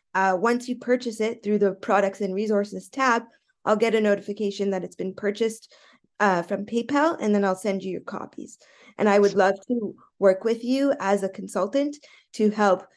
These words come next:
Speaker 1: make your, uh, gym, your facility, um, gym, you know, if it's a small studio or a larger studio, be more accessible and also,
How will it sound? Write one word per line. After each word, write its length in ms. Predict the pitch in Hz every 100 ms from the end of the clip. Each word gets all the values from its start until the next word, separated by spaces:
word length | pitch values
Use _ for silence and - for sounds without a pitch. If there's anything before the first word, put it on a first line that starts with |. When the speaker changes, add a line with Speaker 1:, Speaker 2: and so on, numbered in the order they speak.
| _ -
Speaker 1:
make 380 | 208 196 196
your, 380 | 196 190 180 185 _ _ _
uh, 300 | 180 190 175
gym, 360 | 175 240 269 -
your 140 | 208
facility, 640 | 190 208 208 226 277 359 381 _ _ _
um, 420 | 185 180 170 170 - _ _ _ _
gym, 480 | 180 220 220 220 -
you 120 | 196 190
know, 120 | 185
if 100 | 180
it's 140 | 190
a 60 | 170
small 240 | 208 202
studio 360 | 208 196 208 202
or 120 | 180
a 40 |
larger 260 | 170 190 233
studio, 360 | 247 262 294 320 - _ _ -
be 140 | 214
more 440 | 202 202 190 190 - _ -
accessible 640 | 208 208 220 262 269 320
and 160 | 254 202
also, 440 | 190 - 214 196